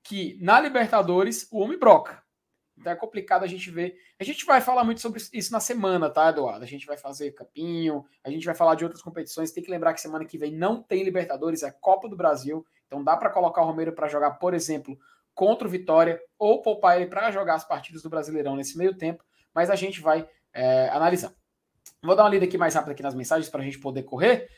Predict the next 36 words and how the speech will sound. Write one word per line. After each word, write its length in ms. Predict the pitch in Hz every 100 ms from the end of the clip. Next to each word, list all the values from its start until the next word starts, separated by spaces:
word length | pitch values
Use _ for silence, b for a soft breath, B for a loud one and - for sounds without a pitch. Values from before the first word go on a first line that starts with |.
| B -
A 260 | 170 180
Thali-, 260 | - 269 311
a 100 | 240
Thalita 260 | 247 254 226
fala, 180 | 226
"Precisamos 380 | 208 - - -
falar 180 | 285 294
do 140 | 269
Hércules, 320 | 254 233 233 208
garoto, 260 | 208 208
jogou 160 | 220 262
muito." 160 | 277
Jogou 460 | 165 214 208 - 226
demais, 540 | 196 226 202 208 185
Thalita, 200 | 143 127
jogou 200 | 135 175
demais, 280 | 180 160 160
foi 120 | -
muito, 720 | 160 160 175 214 262 262 226 b b b
muito 200 | 214 220
bom 220 | 165 190
em 100 | 214
cam-, 260 | 208 202 202 b b
muito 200 | 202 214
bom 100 | 214
em 100 | 190
campo. 220 | 190 190
A 40 | 180
gente 180 | 185 185
precisa 300 | 175 175 165
dar 120 | 165
os 120 | 160
parabéns 360 | 175 160 160 156
também 140 | 156
pro 180 | 156 151
Hércules, 400 | 151 156 156